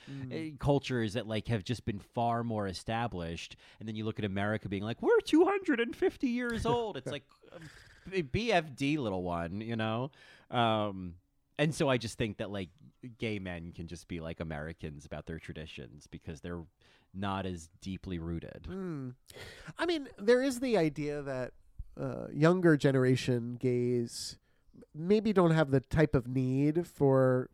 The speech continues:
Speaker 1: community when they go abroad, right? Or when they go away, uh, like a,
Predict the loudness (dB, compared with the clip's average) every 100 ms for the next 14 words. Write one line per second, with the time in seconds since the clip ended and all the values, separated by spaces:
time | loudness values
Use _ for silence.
0 | _ -6 0 4 4 6 4 4 4 2
1 | 2 2 0 -2 2 4 4 2 0 0
2 | -2 -8 _ 0 4 4 4 2 2 4
3 | 4 4 4 0 0 -2 -4 _ _ _
4 | 0 4 4 4 2 0 0 0 -2